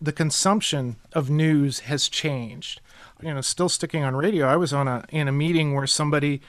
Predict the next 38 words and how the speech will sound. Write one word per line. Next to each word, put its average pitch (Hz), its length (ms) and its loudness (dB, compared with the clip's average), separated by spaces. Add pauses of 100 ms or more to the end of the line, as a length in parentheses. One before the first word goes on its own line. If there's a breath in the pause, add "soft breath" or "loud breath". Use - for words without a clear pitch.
(360 loud breath)
was 151 160 0
talking 147 400 0
about, 135 420 2
you 185 80 -2
know, 156 80 -2
this 160 220 -2
is 135 100 -2
a 139 60 0
news 160 480 2 (380)
station, - 840 -4 (140)
and 143 460 0
they 151 120 2
were 175 100 2
like, 143 220 0
"Well, 214 240 4
you 170 160 0
know, 170 100 2
we, 156 180 0
what 139 240 -2
we 170 160 2
know 220 320 4
is 160 260 4
that, 143 300 2 (340 loud breath)
you 151 80 -2
know, 135 160 2
every 143 240 0
time 165 380 2
the 160 100 4
lights, 165 440 2
you 156 120 2
see 190 180 0
the 165 100 0
car 156 280 4
lights 151 420 -2
ahead 143 180 0
of 160 120 0
you 151 160 -2
turn, 151 480 -2